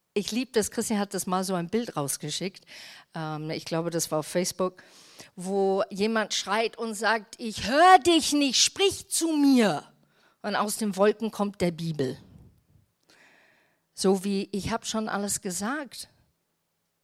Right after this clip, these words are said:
Such mein Wort, les mein Wort, erkundige, was ich schon gesagt hab. Sehe, wie gut ich bin und dass ich treu bin und dass ich zuverlässig, aber dass ich auch ehrlich bin und aufrichtig bin.“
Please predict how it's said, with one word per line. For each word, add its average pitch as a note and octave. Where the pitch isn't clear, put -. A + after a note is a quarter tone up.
Such G3
mein A3+
Wort, C#4+
les A3
mein A#3+
Wort, C#4+
erkundige, C#4
was A#3
ich C4+
schon B3+
gesagt -
hab. -
Sehe, B3+
wie C4+
gut F4
ich -
bin B3+
und A#3+
dass B3
ich B3+
treu D4
bin C#4+
und A3
dass A3
ich B3
zuverlässig, C4
aber G#3
dass G3
ich G#3
auch -
ehrlich C4+
bin D#3+
und -
aufrichtig A3
bin.“ D3+